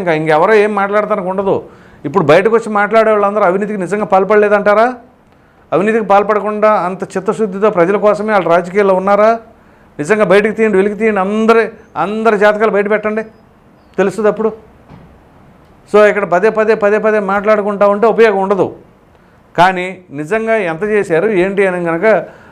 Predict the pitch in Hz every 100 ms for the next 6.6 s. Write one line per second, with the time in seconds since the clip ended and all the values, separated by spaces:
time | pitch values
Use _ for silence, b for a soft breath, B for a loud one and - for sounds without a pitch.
0 | B 143 143 190 220 214 208 196 202 196
1 | 190 175 180 180 190 185 175 175 185 170
2 | 160 151 151 214 214 185 190 196 202 170
3 | 165 165 170 - B B B 208 175 180
4 | 220 202 208 220 190 185 208 190 185 202
5 | 190 165 208 180 170 170 180 170 175 180
6 | b b b - 156